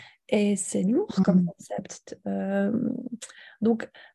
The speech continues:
Speaker 1: comment est-ce que je peux être encore plus efficace dans le futur en, en prenant conscience de ce que, en fait,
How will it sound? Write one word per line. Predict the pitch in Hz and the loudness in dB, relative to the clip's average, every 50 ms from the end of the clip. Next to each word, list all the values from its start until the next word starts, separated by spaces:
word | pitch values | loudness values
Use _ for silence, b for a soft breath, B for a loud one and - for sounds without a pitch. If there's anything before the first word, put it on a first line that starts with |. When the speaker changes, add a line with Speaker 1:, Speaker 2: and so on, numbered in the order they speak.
| _ _ _ _ | _ _ _ _
Speaker 1:
comment | - 277 269 269 285 294 302 302 302 294 - - - | 4 6 8 10 10 10 10 10 8 6 4 0 2
est-ce | 226 226 226 - | 2 2 2 2
que | - 233 | 0 0
je | 220 - - _ | -2 -2 -4 _
peux | - 233 226 | 0 2 4
être | 220 220 220 220 - - | 4 2 2 -2 0 2
encore | 226 226 220 - - _ _ | 2 2 2 -2 -12 _ _
plus | - 240 220 214 220 | -2 0 2 4 2
efficace | 226 226 226 - - - - 233 233 226 | 2 2 0 -6 0 2 4 4 6 4
dans | 208 214 208 | 4 2 2
le | 196 | 0
futur | 196 - - 226 220 - - 311 311 339 277 233 | -2 -2 -2 -2 -2 0 2 2 4 4 2 2
en, | 220 220 196 202 - | 2 0 0 2 2
en | - 208 | 0 0
prenant | 202 - - - 226 220 220 214 208 | 0 -2 2 6 8 8 8 8 6
conscience | 208 - 226 226 220 226 - - 254 240 226 202 | 4 4 4 4 4 4 2 4 6 6 4 4
de | 190 202 | 0 -4
ce | 190 185 | -6 -6
que, | - - 196 185 185 - _ _ _ _ | -4 -4 -4 -4 -4 -8 _ _ _ _
en | 190 | -6
fait, | 175 - 226 220 - - | -2 -2 -4 -4 -4 -14